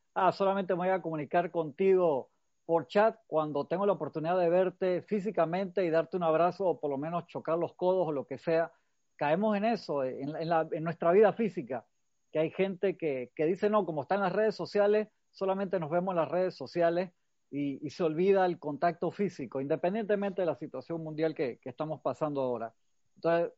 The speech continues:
no caer en esa parte cuando, o sea, tenemos la oportunidad de llamar a alguien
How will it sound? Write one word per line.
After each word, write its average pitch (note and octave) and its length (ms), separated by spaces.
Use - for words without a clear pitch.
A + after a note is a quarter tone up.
no F3 300
caer G3 300
en F#3 140
esa F#3 360
parte F3+ 380
cuando, D3 280
o B2+ 40
sea, D3+ 200
tenemos G3 380
la A3+ 80
oportunidad F3+ 360
de G#3+ 140
llamar F3 380
a A3 180
alguien F3 420